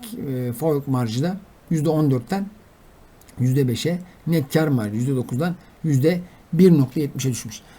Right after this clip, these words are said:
Yani bunlar yukarı doğru giderse bu hissemiz çok güzel. Aslında bu çok ucuz arkadaşlar. Şu anda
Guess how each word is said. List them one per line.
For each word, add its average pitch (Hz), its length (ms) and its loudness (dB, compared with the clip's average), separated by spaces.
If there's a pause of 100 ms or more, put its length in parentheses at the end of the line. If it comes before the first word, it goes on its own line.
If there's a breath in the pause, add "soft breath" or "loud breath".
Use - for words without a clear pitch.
Yani 160 240 -2
bunlar 185 260 8
yukarı 180 320 6
doğru 180 180 10
giderse 170 480 6 (260 loud breath)
bu 156 120 2
hissemiz 175 480 4 (260 soft breath)
çok 180 280 0
güzel. 147 360 -2
Aslında 143 460 -2
bu 175 160 -2 (180)
çok 208 240 -2
ucuz 156 260 2
arkadaşlar. 110 380 -8
Şu 226 200 -2
anda 165 280 -2